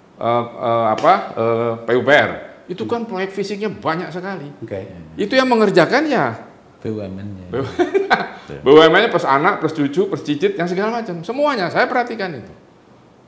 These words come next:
Speaker 1: Nah, jadi yang namanya kualitas dari produknya amburadul. Karena ha-, supply chain-nya nggak jalan.
Speaker 2: Saya maju sedikit dari apa yang Agus Pam
Speaker 1: Ah.
Speaker 2: tadi. Apakah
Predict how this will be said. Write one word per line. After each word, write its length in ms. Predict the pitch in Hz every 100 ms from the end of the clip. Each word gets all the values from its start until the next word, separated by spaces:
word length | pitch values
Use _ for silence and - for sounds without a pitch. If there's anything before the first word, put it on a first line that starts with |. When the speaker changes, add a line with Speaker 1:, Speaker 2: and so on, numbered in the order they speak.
| _
Speaker 1:
Nah, 320 | - 101 87
jadi 400 | 107 135 262 285 - - - -
yang 320 | 151 160 156
namanya 640 | 151 143 139 135 135 135
kualitas 640 | 147 131 160 175 202 - -
dari 240 | 110 113
produknya 800 | 120 110 104 101 151 269 - -
amburadul. 640 | 104 98 135 202 175 117 - - _ _
Karena 260 | - 120 190
ha-, 240 | 180 151 -
supply 540 | - 156 151 143 143
chain-nya 400 | 143 143 143 180 214
nggak 160 | 160
jalan. 320 | 147 196 160 131 -
Speaker 2:
Saya 180 | 220 233
maju 240 | 226 202
sedikit 640 | 180 175 180 185 - -
dari 260 | 143 139 156
apa 240 | 147 147
yang 380 | 147 135 127 120
Agus 240 | 123 123 123
Pam 160 | 135
Speaker 1:
Ah. 140 | 117 110
Speaker 2:
tadi. 140 | 101 - - - _ _ _
Apakah 640 | 165 190 220 185 - 226